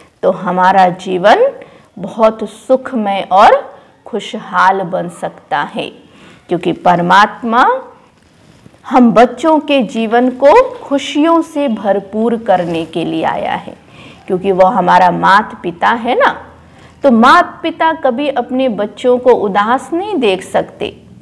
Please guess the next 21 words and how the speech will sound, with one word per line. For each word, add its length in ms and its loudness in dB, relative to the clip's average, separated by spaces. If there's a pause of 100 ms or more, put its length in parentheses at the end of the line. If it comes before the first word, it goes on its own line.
कभी 220 2
निराश 600 2
नहीं 220 -6
देख 260 -4
सकते। 600 -10 (440)
जैसे 260 -2
लौकिक 520 2
दुनिया 400 0
में 220 0
भी 160 2 (720)
कोई 220 6
माँ 300 2
बाप 320 2
अपने 340 -6
बच्चों 420 -4
को 160 -4
कभी 280 -4
उदास 520 0
देख 200 2
सकते 500 -4
हैं? 300 -8